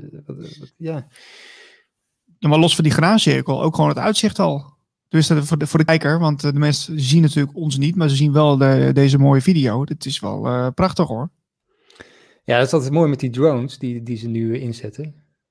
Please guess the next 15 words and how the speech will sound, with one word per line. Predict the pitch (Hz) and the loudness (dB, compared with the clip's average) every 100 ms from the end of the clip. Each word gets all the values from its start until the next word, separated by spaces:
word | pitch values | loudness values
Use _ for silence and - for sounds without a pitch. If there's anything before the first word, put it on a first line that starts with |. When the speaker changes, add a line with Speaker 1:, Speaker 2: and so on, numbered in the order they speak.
| _ _ _ _ _ _ _ _ _ _ _ _ | _ _ _ _ _ _ _ _ _ _ _ _
Speaker 1:
Eh, | 139 117 117 113 113 | -10 -6 -4 -4 -6
maar | 139 156 | -4 0
het | 170 170 | 0 0
is, | 170 | -2
eh, | 180 180 | -2 -2
ja, | 180 | 0
het | 156 165 | -2 -2
is | 139 | -6
een | |
cirkeltje | 127 208 214 208 180 185 185 226 | -2 2 2 0 -6 0 0 -2
en | - 156 156 | -10 -8 -6
binnen | 147 165 | -6 -6
die | 143 | -6
cirkel | 135 151 147 143 139 151 190 | -6 -4 -4 -4 -4 -6 -10
nog | 160 160 | -8 -8